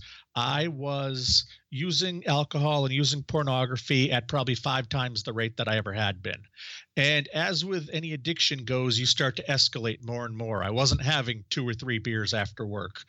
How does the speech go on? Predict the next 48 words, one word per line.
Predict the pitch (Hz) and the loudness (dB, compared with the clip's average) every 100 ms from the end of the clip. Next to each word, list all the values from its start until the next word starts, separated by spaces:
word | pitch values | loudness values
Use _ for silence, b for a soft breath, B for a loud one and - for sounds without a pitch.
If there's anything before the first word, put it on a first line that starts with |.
| B B | B B
I | 117 135 | -2 2
was | 135 | 4
starting | - 170 156 143 | 4 2 0 0
to | 131 | 2
have | 143 135 113 | 2 2 -2
four | - 160 | -4 -4
or | |
five | 143 180 160 | -2 0 0
beers | 117 131 120 | 0 -2 0
after | 135 131 139 | -2 -2 -6
work. | 127 139 - B B | -6 -6 -6 B B
And | - | -2
then | 160 | 0
when | 180 | 0
I | 175 | 0
got | 165 170 | 0 -2
home | 160 175 | -4 -6
at | 180 | -2
night, | 180 180 - | 0 0 0
I | 147 | -2
started | - 165 143 | 0 -2 -2
drinking | 151 156 156 | -6 -6 -2
hard | 147 156 127 | 0 0 0
stuff. | - 107 98 - | 0 0 -4 -2
My, | 123 131 | -2 0
my | 123 139 135 117 _ B B - | -2 -2 -2 -4 _ B B -2
drink | 151 139 | 0 2
of | |
choice | - 151 143 - | 2 4 4 2
was | 113 | 2
Red | 143 135 | 2 2
Bull | 135 | 2
and | 131 | 2
tequila. | 123 - 151 120 78 - B B B - | 2 4 4 4 2 -6 B B B 2
And | 147 165 165 | 4 4 2
instead | 160 - 202 | 2 2 2
of | 202 135 | 0 0
just | 175 - 151 | 0 0 0
going | 165 185 170 143 | -2 -2 -2 -2
to, | - 160 147 135 123 117 120 | 0 2 2 2 0 -2 -2
uh, | 131 123 110 107 101 B B B - | 0 2 4 2 0 B B B -6
the | 113 123 120 110 | 4 6 6 4
video | 92 139 151 135 123 | 4 4 6 6 8
sites | - 139 135 - | 6 6 2 0
where | 135 135 | -2 -4
I | |
could | 131 131 | -4 -6
watch | 117 127 123 - - | -4 -2 0 0 0